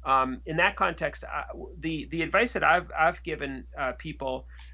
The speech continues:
uh, is, is, is to, um, first of all, understand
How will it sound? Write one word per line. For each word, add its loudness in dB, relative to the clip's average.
uh, 8
is, -4
is, -4
is 0
to, 0
um, 4
first 6
of 4
all, 10
understand 2